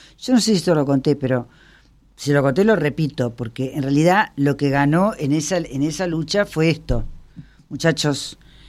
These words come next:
el teléfono tiene todo. Yo escribo en el teléfono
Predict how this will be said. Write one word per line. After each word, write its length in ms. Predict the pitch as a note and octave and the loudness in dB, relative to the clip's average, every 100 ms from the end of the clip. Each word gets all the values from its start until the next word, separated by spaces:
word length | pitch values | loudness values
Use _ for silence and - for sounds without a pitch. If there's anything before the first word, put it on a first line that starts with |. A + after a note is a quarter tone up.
| - | -14
el 160 | D3 C3+ | -8 0
teléfono 500 | D#3 E3 D#3+ A3 F3+ | 4 4 2 0 0
tiene 280 | D#3+ D#3+ E3 | 2 0 2
todo. 500 | D#3 C#3 B2+ C3 - - - _ _ _ - | 2 2 2 -2 -6 -16 -20 _ _ _ -2
Yo 360 | D#3 G#3 - | 4 6 4
escribo 560 | - C#3+ - F3+ F#3 E3 | 0 -4 -2 2 4 4
en 80 | C#3 | 2
el 100 | A#2 | 0
teléfono 720 | B2+ C3+ C3+ D3+ C#3+ D3 D3+ | -2 -2 -2 0 4 2 2